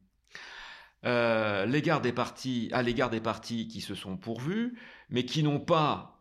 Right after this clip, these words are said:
euh, utilisé le moyen qui fait, euh, l'objet de la cassation, eh bien, on pourra étendre, euh, la cassation à ces parties, puisque, euh, cela est permis par les articles cinq cent soixante-sept et six cent neuf du Code de procédure pénale.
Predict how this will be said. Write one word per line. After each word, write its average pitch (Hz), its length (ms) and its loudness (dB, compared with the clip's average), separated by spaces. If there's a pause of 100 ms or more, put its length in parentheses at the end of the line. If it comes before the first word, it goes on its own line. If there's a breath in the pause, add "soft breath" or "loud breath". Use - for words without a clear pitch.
euh, 95 220 2
utilisé 110 600 -2
le 104 100 0
moyen 120 520 2
qui 98 180 -10
fait, 104 460 -4
euh, 78 120 -4
l'objet 107 560 -2
de 92 100 -6
la 85 140 -4
cassation, 143 680 -6 (280 loud breath)
eh - 80 -4
bien, 131 260 0
on 113 60 -2
pourra 117 560 0
étendre, 127 760 -2 (440 loud breath)
euh, 104 380 2
la 123 140 2
cassation 120 760 -4
à 110 120 2
ces - 600 -2
parties, 123 520 -4
puisque, - 500 -10
euh, 85 1080 -4
cela 101 300 -4
est 85 60 -6
permis 95 320 -8
par - 160 -8
les 87 120 -10
articles 107 240 -10
cinq 95 120 -6
cent 98 120 -10
soixante-sept 92 480 -10
et 95 40 -12
six 95 140 -10
cent 98 180 -8
neuf 135 180 -4
du 101 120 -8
Code 110 160 -4
de 104 80 -4
procédure 110 500 -6
pénale. 80 320 -10